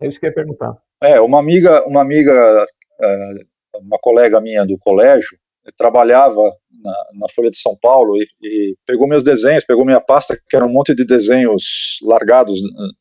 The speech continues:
Speaker 2: dentro de uma pasta, assim, era muito mal organizado e tudo. Ela pegou minha pasta e levou pro, pro editor de arte da Folha, ele, ele gostou de algumas coisas que ele viu e ele me, me deu uma chance de fazer uma ilustração lá numa edição de domingo, né?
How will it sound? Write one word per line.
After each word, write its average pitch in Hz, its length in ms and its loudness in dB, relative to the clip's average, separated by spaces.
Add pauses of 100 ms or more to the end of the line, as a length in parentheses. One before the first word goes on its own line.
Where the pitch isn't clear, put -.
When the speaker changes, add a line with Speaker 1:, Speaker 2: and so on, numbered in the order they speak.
(120)
Speaker 2:
dentro 113 220 -6
de 107 40 -18
uma 107 160 0
pasta, 120 400 0
assim, 117 200 -12
era 104 80 -4
muito 123 240 -10
mal 113 100 2
organizado 104 580 0
e 90 60 -2
tudo. 127 180 -6 (1040)
Ela 135 140 -2
pegou 156 220 0
minha 165 160 2
pasta 143 260 0
e 170 60 2
levou 160 240 2
pro, 127 720 2 (500)
pro 123 80 2
editor 127 300 0
de 127 100 4
arte - 180 2
da 143 140 0
Folha, 170 500 2
ele, 147 220 2 (140)
ele 131 160 2
gostou 147 340 0
de 143 60 4
algumas 131 260 0
coisas 135 220 -2
que 143 60 0
ele 139 180 2
viu 156 320 4
e 190 80 4
ele 190 240 0 (440)
me, 151 300 -6
me 147 140 -6
deu 156 160 4
uma 170 100 2
chance 151 400 0
de 127 160 -6
fazer 120 220 -2
uma 123 100 0
ilustração 127 600 0
lá 117 120 2
numa 127 160 -2
edição 127 240 -6
de 135 100 0
domingo, 123 460 -2
né? 101 80 -4